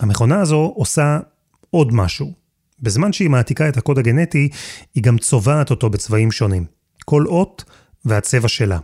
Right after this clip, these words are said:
ואז, כשההעתקה נגמרת, עדי מקבלת את ספר ההוראות באופן כזה שהיא יכולה לפענח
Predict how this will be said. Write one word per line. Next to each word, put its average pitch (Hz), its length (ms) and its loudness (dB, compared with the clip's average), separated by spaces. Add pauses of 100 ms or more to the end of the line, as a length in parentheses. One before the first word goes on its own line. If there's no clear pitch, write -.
(580)
ואז, 156 500 0
כשההעתקה 110 600 -2
נגמרת, 175 580 0 (400)
עדי 127 220 2
מקבלת 143 480 2
את 123 80 -2
ספר 131 360 0
ההוראות 117 480 2
באופן 170 340 2
כזה 175 260 0
שהיא 160 240 2
יכולה 160 440 2
לפענח 139 840 0